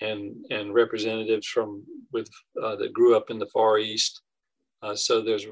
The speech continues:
there's global representation on the task force.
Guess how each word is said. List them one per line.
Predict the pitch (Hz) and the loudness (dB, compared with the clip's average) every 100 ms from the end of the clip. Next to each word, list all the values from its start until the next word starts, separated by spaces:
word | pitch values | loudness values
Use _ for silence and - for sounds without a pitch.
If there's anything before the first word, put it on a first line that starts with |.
| - _ | -20 _
there's | 110 98 | -4 -2
global | 110 131 - 117 107 | 4 4 6 4 4
representation | 117 117 107 104 98 123 113 - 107 | 2 2 -2 -4 -6 0 0 0 -6
on | 104 | -10
the | 95 | -10
task | - 120 110 - - | -4 0 0 -2 -6
force. | - - - | -12 -12 -16